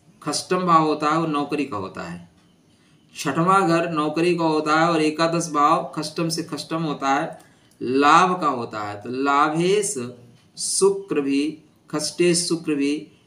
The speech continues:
इस समय यहीं पे गोचर कर रहे हैं। अब इनका यहाँ पे जो गोचर करना है वो आपके लिए शुभ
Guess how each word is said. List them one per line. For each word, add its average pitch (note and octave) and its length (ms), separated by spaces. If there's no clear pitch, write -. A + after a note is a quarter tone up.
इस D3 220
समय D3 500
यहीं D3+ 540
पे E3 140
गोचर B2+ 360
कर - 140
रहे G2 180
हैं। F2 340
अब D3 120
इनका D#3+ 340
यहाँ E3+ 240
पे E3+ 140
जो E3 140
गोचर D3+ 340
करना C3+ 360
है C#3 340
वो C3+ 140
आपके C#3 360
लिए D3+ 260
शुभ - 520